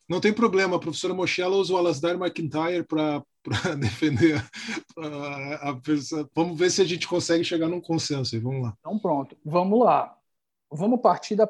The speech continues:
Speaker 2: da premissa de que as crianças, elas vão ser inseridas em algum momento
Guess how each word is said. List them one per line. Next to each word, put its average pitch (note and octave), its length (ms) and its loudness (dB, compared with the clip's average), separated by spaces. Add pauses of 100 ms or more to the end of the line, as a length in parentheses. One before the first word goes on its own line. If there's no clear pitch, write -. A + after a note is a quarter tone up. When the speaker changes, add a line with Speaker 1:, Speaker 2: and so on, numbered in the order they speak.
Speaker 2:
da E3 220 4
premissa F#3 640 2
de F#3 120 -4
que G#3 400 -2
as F#3 400 4
crianças, G3+ 560 0
elas F#3+ 220 6
vão A3 220 4
ser G#3 200 2
inseridas F#3+ 560 -2
em E3 40 -4
algum D#3+ 220 -6
momento E3+ 580 -8